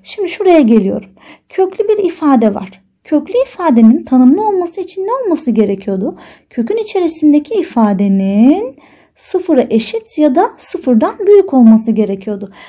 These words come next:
Bakın ikinci dereceden eşitsizlikleri elde ettik. Ne yapıyorduk? Çarpanları ayırıyorduk. Eksi beşe eksi iki diye ayrılır. Toplamları eksi yediyi verdi çünkü. Hop.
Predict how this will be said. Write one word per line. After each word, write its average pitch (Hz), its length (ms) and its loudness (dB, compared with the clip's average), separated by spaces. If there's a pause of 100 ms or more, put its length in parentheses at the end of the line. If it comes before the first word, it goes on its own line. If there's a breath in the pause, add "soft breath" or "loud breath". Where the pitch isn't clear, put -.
(160 loud breath)
Bakın 311 340 -8
ikinci 349 440 -4
dereceden 208 600 0
eşitsizlikleri 226 760 -6
elde 311 360 0
ettik. 320 300 -6 (320 soft breath)
Ne 415 80 -8
yapıyorduk? 381 520 -2
Çarpanları 277 640 2
ayırıyorduk. 285 600 0 (360 soft breath)
Eksi 330 420 -10
beşe 320 360 0 (180)
eksi - 380 -8
iki 247 220 -4
diye 262 140 4
ayrılır. 277 440 0
Toplamları 233 580 2
eksi 220 280 -4
yediyi 247 300 -2
verdi 262 300 0
çünkü. 269 600 -2 (2000)
Hop. 247 440 -4